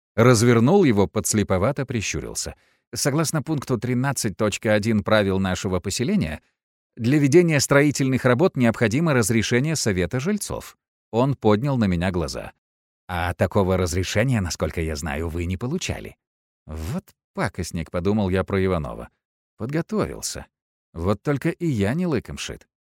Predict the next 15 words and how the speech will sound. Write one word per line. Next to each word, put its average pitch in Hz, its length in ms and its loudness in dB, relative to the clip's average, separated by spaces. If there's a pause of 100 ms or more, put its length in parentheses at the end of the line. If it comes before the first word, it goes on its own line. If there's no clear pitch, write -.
(260)
Хорошо, 143 320 4
что 214 160 2
у 196 40 4
меня 175 240 2
есть 196 320 2
Аркадий 156 580 0
Иосич - 880 -2
и 95 160 -2
толковый 196 560 0
юрист, 151 520 2
который 92 340 2
позаботился 95 680 0
обо 82 160 0
всем 117 280 -2
превентивно. 80 720 -4